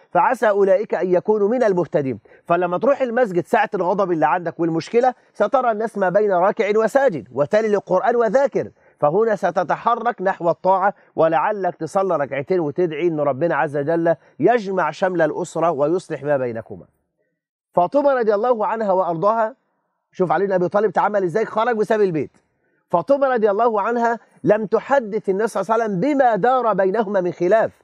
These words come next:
إنما قالت له إيه؟ "لقد كان بيني وبينه شيء".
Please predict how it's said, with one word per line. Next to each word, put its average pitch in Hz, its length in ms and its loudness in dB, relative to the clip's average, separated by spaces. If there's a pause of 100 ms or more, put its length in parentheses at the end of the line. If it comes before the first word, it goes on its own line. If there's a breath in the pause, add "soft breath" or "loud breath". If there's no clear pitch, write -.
(280 soft breath)
إنما 233 360 2
قالت 233 260 -2
له 226 120 4
إيه؟ 254 160 -2 (200 soft breath)
"لقد 156 260 0
كان 226 480 0
بيني 226 460 0
وبينه 233 800 0
شيء". 208 400 -2